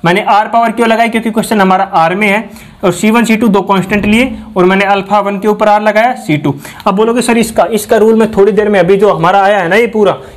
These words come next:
इसका यूज़ नहीं है। ये मैंने जो अभी तक पढ़ाया है, उसका निचोड़ है। अभी तक मैंने ये सब कुछ करा चुका मैं आपको, तो अभी तक का मैंने पढ़ाया हुआ ये है।"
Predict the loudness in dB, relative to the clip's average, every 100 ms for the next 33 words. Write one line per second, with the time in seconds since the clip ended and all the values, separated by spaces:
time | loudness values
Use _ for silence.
0 | -4 0 2 2 2 2 2 -2 -6 -6
1 | -2 0 2 2 2 2 0 0 0 0
2 | 0 0 -2 -2 0 2 2 2 0 -6
3 | -20 -6 -2 -2 -2 0 0 0 -2 -2
4 | -4 -2 2 2 0 -2 0 0 0 -2
5 | -4 -4 -18 -4 0 2 0 0 0 0
6 | 0 0 2 2 2 0 0 -2 -2